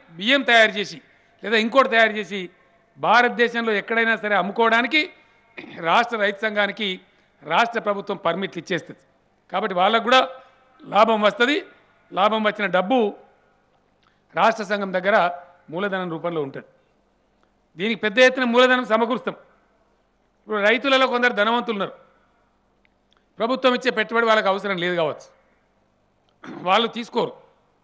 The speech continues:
అయితే ఆ డబ్బును గవర్నమెంట్ వాపస్ తీసుకోదు, బడ్జెట్ నుంచి రిలీజ్ అయిన తర్వాత తీసుకోదు. ఏం చేస్తాం? దాన్ని రైతు సంఘం దగ్గర జమ చేస్తాం. For example, దాన్ని ఏమంటామంటే వదులుకోండి అని పడతాం.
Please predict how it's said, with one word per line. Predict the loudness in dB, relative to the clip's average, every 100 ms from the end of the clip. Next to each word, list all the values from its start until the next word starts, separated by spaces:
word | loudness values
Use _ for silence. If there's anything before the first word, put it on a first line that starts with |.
| _ _ _ -6
అయితే | 0
ఆ | 2
డబ్బును | 4 2 2
గవర్నమెంట్ | 4 4 4 -2 2
వాపస్ | 2 2 -2
తీసుకోదు, | -6 -2 -2 -2 -18 _ _ _ _ _ _ _ _ _
బడ్జెట్ | -6 -4 -4
నుంచి | -4 -8
రిలీజ్ | -4
అయిన | -4 -2
తర్వాత | 0 -2 -4
తీసుకోదు. | -6 -4 -4 -8 _ _ _ _ _
ఏం | -6 0
చేస్తాం? | 0 2 -2 -2 -14 _ _ _ _ _ -6
దాన్ని | 0 2 2
రైతు | 0 0 -2
సంఘం | -4 -4
దగ్గర | -4 -4
జమ | -6 -6
చేస్తాం. | -6 -10 -16 _ _ _ _ _ _ -6
For | -6 2
example, | 2 2 0
దాన్ని | 0 0
ఏమంటామంటే | -2 -2 -2
వదులుకోండి | 0 -2 -2 -2 -2
అని | -4
పడతాం. | -4 -4 -4